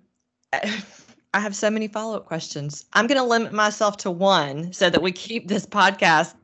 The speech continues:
you know, under a certain time limit, because I think we could probably talk for a good solid two hours just on those three things. But you,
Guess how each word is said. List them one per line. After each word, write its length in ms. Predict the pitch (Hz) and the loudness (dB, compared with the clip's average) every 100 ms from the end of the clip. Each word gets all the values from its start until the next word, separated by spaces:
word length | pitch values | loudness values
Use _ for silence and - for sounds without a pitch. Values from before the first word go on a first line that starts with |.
| - | -2
you 80 | 180 | 0
know, 60 | 78 | 4
under 560 | 185 196 175 170 170 - | 4 6 6 6 2 -4
a 40 | |
certain 320 | 196 214 190 196 | 2 4 4 4
time 320 | - 226 240 | 4 4 4
limit, 460 | 185 165 151 - | 0 -2 -6 -6
because 240 | - 185 202 | -10 -4 -2
I 60 | |
think 220 | 196 208 208 | 0 0 0
we 100 | 202 | -2
could 140 | 202 | 2
probably 280 | 208 185 180 | 2 2 0
talk 500 | 196 185 175 - - _ | 2 4 4 0 -8 _
for 120 | - | -4
a 40 | 175 | -2
good 220 | 175 170 | -2 -4
solid 320 | 185 170 156 | 0 0 0
two 160 | 170 170 | -2 2
hours 360 | 165 165 160 | 4 4 0
just 280 | 151 180 185 | -4 -4 -2
on 100 | 175 | -2
those 220 | 156 156 | 0 -4
three 560 | - 170 165 160 147 147 _ _ _ _ - | -2 -2 0 0 -2 -8 _ _ _ _ 0
things. 400 | 247 233 196 175 | 2 4 2 2
But 320 | 202 196 180 | 6 8 6
you, 220 | 196 202 | 0 -6